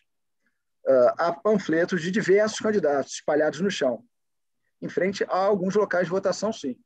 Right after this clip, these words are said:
inclusive da cor roxa, em frente ao número de votação vinte e cinco, que diz respeito a alguns, perten-, a, a, a alguns, eh, esses panfletos pertencentes a candidatos ao cargo de vereador que apoiaram a candidatura dos recorrentes. Porém,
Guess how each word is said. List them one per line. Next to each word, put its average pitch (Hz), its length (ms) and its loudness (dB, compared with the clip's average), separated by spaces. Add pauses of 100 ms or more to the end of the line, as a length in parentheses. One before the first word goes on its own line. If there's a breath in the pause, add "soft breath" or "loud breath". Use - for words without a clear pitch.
(360)
inclusive 208 440 -6
da 220 100 2
cor 220 180 4
roxa, 175 480 4 (400)
em 147 100 2
frente 170 260 0
ao 165 60 4
número 165 220 2
de 147 60 -4
votação 180 400 0
vinte 196 160 -4
e - 40 -8
cinco, - 300 -4 (1700)
que 208 340 -2 (600)
diz 156 120 -2
respeito 170 460 6
a - 20 6
alguns, 190 240 4
perten-, 208 380 0
a, - 60 2
a, - 20 2
a 160 240 2
alguns, 156 480 2
eh, 123 380 4
esses 131 160 0
panfletos 160 440 -2
pertencentes 190 460 -2
a 190 60 -4
candidatos 151 480 -2
ao - 120 0
cargo 190 240 -2
de 170 60 -8
vereador 170 500 2 (400)
que - 60 -2
apoiaram 214 500 2
a 185 60 2
candidatura 180 560 0
dos 170 120 -6
recorrentes. 147 640 0 (640)
Porém, 175 520 0